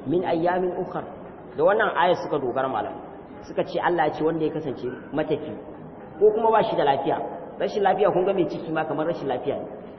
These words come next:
Ko kuma mai shayarwa ita ma kamar rashin lafiya ne. To Allah ya ce, "Fa'iddatu min ayyamin ukhra." Ba, sai ka ajiye azumi. Bayan azumi ya wuce sai ka samu wasu kwanaki ka rama wannan azumi.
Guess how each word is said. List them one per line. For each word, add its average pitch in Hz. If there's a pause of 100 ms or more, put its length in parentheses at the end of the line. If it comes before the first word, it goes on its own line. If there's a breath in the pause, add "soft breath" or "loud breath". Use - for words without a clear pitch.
Ko 175
kuma 196
mai 190
shayarwa 170
ita 180
ma 190
kamar 160
rashin -
lafiya 127
ne. 107 (300)
To 156
Allah 180
ya -
ce, 175
"Fa'iddatu 185 (360)
min 139
ayyamin 127
ukhra." 104 (400)
Ba, -
sai 190
ka 180
ajiye 143
azumi. 110 (640)
Bayan 170
azumi 170
ya 170
wuce 170
sai 175
ka 175
samu 143
wasu 165
kwanaki 151
ka 165
rama 180
wannan 147
azumi. 127